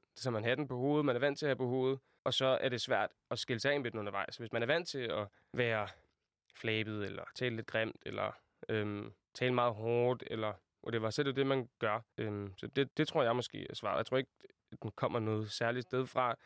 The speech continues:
Og, men det er sådan, det værste, der er blevet sagt til mig, det synes jeg, når jeg bliver sådan talt ned til. Øh, jeg kan huske en, der, der tit sådan kaldte folk for kælenavne.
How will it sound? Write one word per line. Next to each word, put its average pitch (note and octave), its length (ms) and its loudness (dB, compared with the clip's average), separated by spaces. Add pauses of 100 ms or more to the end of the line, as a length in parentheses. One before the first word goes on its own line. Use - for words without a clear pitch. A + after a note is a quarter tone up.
(260)
Og, D3 240 4
men D3+ 160 2
det C#3+ 80 -4
er D#3 80 0
sådan, C#3+ 120 -2
det C#3+ 80 2
værste, D#3+ 200 0
der D3+ 60 0
er C3+ 40 0
blevet C3 120 -2
sagt B2+ 180 0
til C#3 100 -4
mig, A#2 260 2 (440)
det C3+ 80 -6
synes C#3+ 160 0
jeg, D#3+ 100 6
når C3 160 2
jeg A2+ 160 2
bliver A2+ 180 -2
sådan G#2+ 180 -8
talt A#2 200 -2
ned C#3 160 4
til. A2 420 -4
Øh, A2+ 220 0 (100)
jeg A2 80 -2
kan - 80 -4
huske C3 260 -4
en, C3 100 2
der, G#2+ 200 2
der - 160 -18
tit - 260 -6 (480)
sådan A2+ 200 0
kaldte A2+ 220 -2
folk - 160 0
for - 80 -8
kælenavne. A#2 640 0